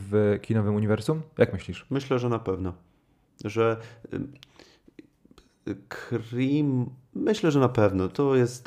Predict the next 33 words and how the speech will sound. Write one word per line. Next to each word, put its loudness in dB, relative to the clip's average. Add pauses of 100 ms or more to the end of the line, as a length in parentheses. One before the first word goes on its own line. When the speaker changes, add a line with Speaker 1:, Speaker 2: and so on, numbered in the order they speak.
Speaker 2:
to -18
są -2
za 2
bardzo 2
rozpoznawalne 0
rasy -2
w -12 (400)
uniwersum 0
Marvela, 2
żeby 0 (220)
od -6
tak, 0 (140)
y, -4
po 0
jednym 2
filmie 0
z -6
nich -2
zrezygnować. 0 (380)
Y, -4 (200)
myślę, 0
że 0 (320)
większ-, -4
więcej 0
historii -2
ze -6
Skrulami 0
można, -2 (520)
można -2
będzie 0
opowiedzieć -4
przy -6
okazji, -6